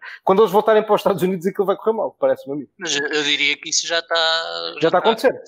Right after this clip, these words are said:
Speaker 2: Eh, não é, pronto, não, não é um evento para o futuro, já, já é presente.
Speaker 1: Já é presente, sim, sim.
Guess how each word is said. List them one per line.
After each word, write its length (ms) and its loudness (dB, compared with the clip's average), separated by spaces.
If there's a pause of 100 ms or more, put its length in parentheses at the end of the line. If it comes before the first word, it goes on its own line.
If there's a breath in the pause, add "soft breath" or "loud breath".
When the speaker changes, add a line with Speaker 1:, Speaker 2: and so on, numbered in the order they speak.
(640)
Speaker 2:
Eh, 300 -10 (960)
não 180 -6
é, 60 -2 (540)
pronto, 180 -8 (240)
não, 260 -14
não 240 -6
é 80 2
um 120 -2
evento 280 -4
para 100 -6
o 40 -6
futuro, 260 -12
já, 240 -4 (140)
já 140 -2
é 80 -2
presente. 420 -10 (180)
Speaker 1:
Já 140 4
é 60 6
presente, 360 2
sim, 140 -4
sim. 140 -4